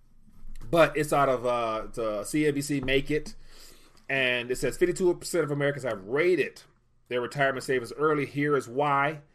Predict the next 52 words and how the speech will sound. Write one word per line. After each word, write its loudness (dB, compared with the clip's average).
that's 0
a -6
mistake." 0
So -4
the -2
person 2
who -2
wrote 2
this 2
tries -2
to -2
paint -2
a -2
picture 0
as 4
to 0
why, 2
you -2
know, -6
you -8
really 4
shouldn't 0
do -2
that. 0
But 0
depending 4
on 4
what 4
side 2
of 2
the, 0
um, -4
uh, -12
uh, -6
uh, -8
opinion, -4
rather, -2
uh, -14
if -10
you 0
are 6
the -6
mindset -4
that -10
things 0
are -2
crumbling, -6
you -8
might -6
wanna -8
get -4
out -4